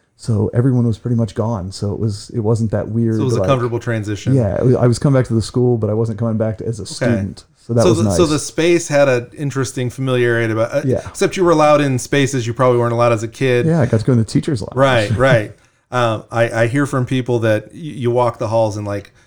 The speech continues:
Speaker 2: suddenly nothing seems as big as it used to be. The lockers seem smaller and the,
Speaker 1: Yeah.
Speaker 2: the rooms seem smaller.
Speaker 1: Yeah, everything was a little different. And
Speaker 2: Yeah.
Speaker 1: you're sitting in a different part of the room looking at it from the other side.
Speaker 2: Yeah.
Speaker 1: So yeah, that was kind of bizarre. But other than that, it really wasn't that much
Speaker 2: Okay.
Speaker 1: different. So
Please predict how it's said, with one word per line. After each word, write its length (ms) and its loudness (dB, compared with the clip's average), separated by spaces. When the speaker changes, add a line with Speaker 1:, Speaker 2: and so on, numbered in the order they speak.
Speaker 2:
suddenly 540 -6
nothing 460 -6
seems 300 -6
as 120 -6
big 220 -2
as 100 -6
it 120 -12
used 200 -14
to 60 -14
be. 320 -16
The 80 -12
lockers 400 -4
seem 180 -6
smaller 640 -2
and 220 -4
the, 260 -2
Speaker 1:
Yeah. 80 -4
Speaker 2:
the 120 -8
rooms 360 -2
seem 220 -8
smaller. 580 -6
Speaker 1:
Yeah, 120 2
everything 280 2
was 180 0
a 60 0
little 240 0
different. 440 0
And 80 2
Speaker 2:
Yeah. 80 2
Speaker 1:
you're 100 2
sitting 240 -2
in 100 2
a 60 2
different 280 -2
part 200 -2
of 60 -2
the 100 0
room 240 -2
looking 240 -4
at 160 -4
it 240 -4
from 200 -12
the 100 -10
other 200 -6
side. 480 -12
Speaker 2:
Yeah. 360 -8
Speaker 1:
So 200 0
yeah, 300 2
that 100 -2
was 140 -2
kind 160 0
of 60 0
bizarre. 380 0
But 240 -4
other 220 2
than 160 -2
that, 200 2
it 40 -2
really 220 2
wasn't 280 2
that 120 -4
much 120 -2
Speaker 2:
Okay. 100 -2
Speaker 1:
different. 400 -8
So 260 -6